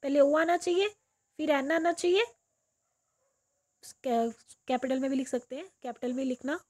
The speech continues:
ओ एन ई वन। ये कितना है लिखा है? सिक्स लिखा है ना, अब ये जंबल करके लिखा है। सिक्स के स्पेलिंग क्या होते हैं? एस आई एक्स, यानी पहले बॉक्स में एस आना चाहिए, दूसरे बॉक्स में आई आना चाहिए, तीसरे बॉक्स में एक्स। इस तरह से आपको स्पेलिंग याद हो जाएंगे।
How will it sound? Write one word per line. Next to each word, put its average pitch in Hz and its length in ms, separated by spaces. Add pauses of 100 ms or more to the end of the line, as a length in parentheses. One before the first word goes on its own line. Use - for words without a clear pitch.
(100)
ओ 240 160
एन 247 240
ई 349 100 (220)
वन। 170 280 (680)
ये 349 320 (300)
कितना 320 260
है 392 140
लिखा 349 240
है? 247 160 (380)
सिक्स - 300
लिखा 359 200
है 381 100
ना, 403 160 (380)
अब 285 80
ये 349 60
जंबल 285 320
करके 302 240
लिखा 262 200
है। 214 120
सिक्स - 220
के 359 100
स्पेलिंग 339 340
क्या 381 100
होते 339 240
हैं? 247 160 (120)
एस 302 140
आई 320 120
एक्स, 302 240
यानी 269 180
पहले 294 300
बॉक्स 302 320
में 320 100
एस 277 300
आना 269 180
चाहिए, 320 320 (460)
दूसरे 277 360
बॉक्स 294 300
में 311 80
आई 247 220
आना 269 220
चाहिए, 311 360 (360)
तीसरे 247 340
बॉक्स 254 300
में 381 100 (260)
एक्स। - 240
इस 262 140
तरह 269 120
से 277 120
आपको 392 260 (180)
स्पेलिंग 226 360
याद 262 160
हो 254 60
जाएंगे। 233 340